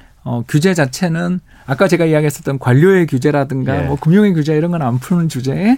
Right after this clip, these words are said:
Speaker 2: 예.
Speaker 1: 노동시장에서의 파견 관련돼 있는 규제라든가 이런 여러 가지 규제들만 풀어놓은 상황에서
Speaker 2: 음.
Speaker 1: 기업들의 이익은 또 좋아요.
Speaker 2: 기업들의 이익은?
Speaker 1: 예, 기업의
Speaker 2: 예.
Speaker 1: 이익은 올라가요. 그러나 실질 임금은 계속 추락하고 배당도 늘어나고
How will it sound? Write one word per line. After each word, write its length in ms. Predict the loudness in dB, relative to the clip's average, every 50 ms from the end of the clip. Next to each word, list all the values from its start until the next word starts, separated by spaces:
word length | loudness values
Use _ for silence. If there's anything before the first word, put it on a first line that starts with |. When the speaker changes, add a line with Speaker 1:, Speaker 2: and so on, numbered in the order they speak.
| 0 -6 -8
Speaker 2:
예. 220 | -8 -6 -6 -6 0
Speaker 1:
노동시장에서의 800 | 0 2 4 4 2 2 0 0 0 2 2 2 2 0 -2 -4 -2
파견 380 | -2 -4 0 0 0 0 0 -2
관련돼 400 | -2 -2 -2 -2 -2 -2 -2 -2
있는 200 | -2 -2 -4 -4
규제라든가 560 | -4 -4 -4 -4 -4 -4 -6 -6 -6 -6 -6
이런 340 | -6 -4 -4 -2 -4 -4 -6 -8 -16 -20 -20 -20 -20 -8 _
여러 140 | 2 4 4
가지 180 | 4 2 2 0
규제들만 460 | 0 2 2 0 0 0 -4 -4 -4
풀어놓은 560 | -6 -8 -8 -6 -6 -4 -4 -6 -6 -6 -6
상황에서 800 | -8 -8 -8 -8 -6 -6 -6 -8 -8 -10 -10 -10 -8 -8 -8 -8 -10 -12 -10
Speaker 2:
음. 280 | -10 -8 -8 -8 -10 -2
Speaker 1:
기업들의 520 | 2 4 4 4 2 0 0 2 4 4 4
이익은 340 | 4 4 4 4 2 0
또 100 | -2 -6
좋아요. 340 | -10 -10 -12 -12 -12 -14 -16 -18 -20 -20 -20 _ _ _ _ _ _ _ _ _ _ _ _ _ _
Speaker 2:
기업들의 460 | -2 0 0 0 0 -4 -4 -2 -2
이익은? 400 | 0 0 -2 -2 -2 0 2 4
Speaker 1:
예, 200 | 4 4 4 2
기업의 360 | 2 2 2 2 4 2 2
Speaker 2:
예. 60 | 2
Speaker 1:
이익은 220 | 4 4 4 2 2
올라가요. 520 | -2 -2 -4 -4 -6 -10 -10 -12 -12 -14 -16 _ _
그러나 460 | _ -6 -6 -4 -4 -2 -2 -4 -4 -6 -10 -20 _
실질 340 | -4 -2 -2 0 2 0 0
임금은 300 | 2 0 0 0 0 -2
계속 280 | -2 -4 -6 -6 -10 -12
추락하고 640 | -10 -8 -8 -8 -10 -12 -18 -10 -4 -4 -4 -4 -6 _ _ -20 _ -20 _ -20 _ _
배당도 400 | 0 2 2 4 2 2 2 2
늘어나고 540 | 2 2 0 0 0 0 -2 -2 -2 -4 -4